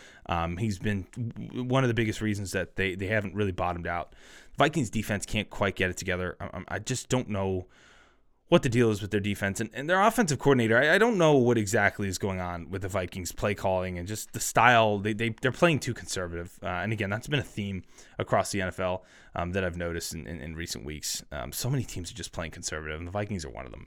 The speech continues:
And if they were just able to be a little bit more aggressive on fourth down, um, aggressive in situations where they're just putting the ball in their playmakers' hands and, and, and attacking a win, um, maybe it would be better than three and three. Um, but either way, a thirty-four to twenty-eight victory. Kirk Cousins, thirty-three of forty-eight, three touchdowns, three hundred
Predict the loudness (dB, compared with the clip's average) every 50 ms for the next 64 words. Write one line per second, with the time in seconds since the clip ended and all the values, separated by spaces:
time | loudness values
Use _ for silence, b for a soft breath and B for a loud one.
0 | -12 -10 -10 -4 2 4 4 4 4 4 4 2 2 2 2 2 2 2 0 -4
1 | -2 -2 -2 -2 -2 -2 -2 -4 -4 -6 -6 -6 -6 -6 -6 -4 -6 -6 -4 -6
2 | -8 -8 -8 -8 -8 -8 -8 -6 -6 -6 -6 -6 -8 -10 B B B B B B
3 | B B B -6 -4 -4 -4 -8 -10 -10 -8 -2 -2 -2 -2 -2 -4 -8 -8 -8
4 | -8 -8 -6 -4 -4 -4 -4 -4 -6 -10 -6 -6 -6 -6 -6 -6 -10 -10 -12 _
5 | -8 -2 0 0 0 0 -2 -4 -4 -4 -4 -4 -4 -6 -6 -8 -10 -8 -6 -6
6 | -6 -4 -6 -6 -6 -8 -8 -8 -6 -6 -6 -6 -8 -10 -12 -14 -14 -14 -14 -14
7 | -12 -12 -12 -10 -10 -6 -4 -4 -2 -2 -2 -6 -6 -8 -8 -8 -8 -10 -10 -10
8 | -8 -6 -4 -6 -6 -6 B B B B B B B -10 -8 -8 -8 -8 -10 -12
9 | -16 -20 -20 _ -20 _ _ -4 -2 0 2 2 0 2 2 2 2 4 4 4
10 | 6 6 6 6 4 2 -2 -4 -2 -2 -2 -2 -2 -4 -6 -8 -8 -10 -14 -16
11 | -8 -6 -4 -4 -4 -6 -4 0 2 4 4 4 4 2 0 0 2 2 2 2
12 | 2 0 0 0 0 -2 -4 -4 -4 -2 -2 -2 -4 -6 -6 -6 -6 -6 -6 -6
13 | -6 -6 -6 -6 -6 -6 -8 -4 -2 -2 -2 -2 -2 -6 -6 -6 -6 -6 -6 -6
14 | -8 -8 -8 -8 -10 -12 -10 -8 -8 -8 -8 -10 -4 -2 -2 -2 -2 -4 -6 -6
15 | -6 -6 -2 -2 -2 -2 -2 -4 -6 -4 -4 -4 -6 -8 -8 -8 -8 -6 -6 -6
16 | -6 -6 -10